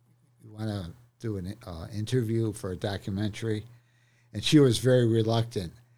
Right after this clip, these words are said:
And she says, "Only if you do it." <laughs> So we, she came over. We did the interview by my daughter's house because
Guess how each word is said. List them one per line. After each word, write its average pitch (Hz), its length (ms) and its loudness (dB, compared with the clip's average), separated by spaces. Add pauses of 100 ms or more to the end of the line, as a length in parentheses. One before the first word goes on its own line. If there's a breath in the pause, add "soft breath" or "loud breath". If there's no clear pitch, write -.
(320)
And 104 140 -6
she 117 160 -4
says, 107 320 -2
"Only 135 320 4
if 110 160 2
you 117 140 4
do 92 240 -6
it." - 80 -18 (440)
<laughs> - 480 0
So 117 220 4
we, 110 220 4 (100)
she - 260 0
came 131 320 2
over. 120 480 4 (640 soft breath)
We 131 80 4
did 151 200 6
the 151 140 6
interview 127 340 2
by 110 180 2
my 104 140 -2
daughter's 117 460 2
house 98 280 -6
because 95 640 -8